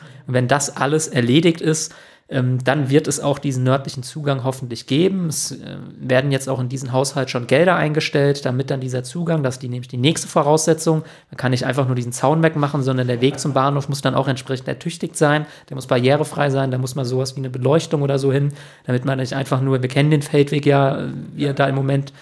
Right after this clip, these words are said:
und wie er beschaffen ist, das ist natürlich kein ordentlicher Zugang zu einem Bahnhof. Also das sind alles Dinge, die jetzt aber im Laufen sind. Ähm, leider malen da die bürokratischen Hürden sehr langsam und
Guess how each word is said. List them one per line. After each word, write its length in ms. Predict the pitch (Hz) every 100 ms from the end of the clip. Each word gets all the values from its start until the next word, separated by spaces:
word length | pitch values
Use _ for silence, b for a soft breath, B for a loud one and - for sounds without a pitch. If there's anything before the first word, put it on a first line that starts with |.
| B 143
und 100 | 127
wie 80 |
er 40 | 131
beschaffen 420 | 127 139 135 143
ist, 200 | 135 - B B -
das 160 | 123
ist 200 | - -
natürlich 360 | 156 127 139 135
kein 200 | - 135
ordentlicher 440 | 135 127 135 -
Zugang 360 | 127 151 143 127
zu 120 | 131
einem 180 | 123 120
Bahnhof. 480 | 117 127 120 113 - _ _ _ _ _ -
Also 200 | 151 123
das 160 | 135 131
sind 100 | 135
alles 260 | 123 120
Dinge, 220 | - 143 143
die 100 | 131
jetzt 300 | 131 - B B B
aber 200 | 127 135
im 180 | 143 135
Laufen 440 | 127 170 170 185
sind. 420 | 160 170 175 175
Ähm, 460 | 147 139 135 131 135 B B B
leider 380 | 127 120 143 139
malen 360 | 123 123 131 139
da 100 | 127
die 60 |
bürokratischen 760 | 123 127 127 131 131 135 135 127
Hürden 240 | 143 135
sehr 180 | 127 127
langsam 460 | 123 147 165 165 156
und 320 | 127 -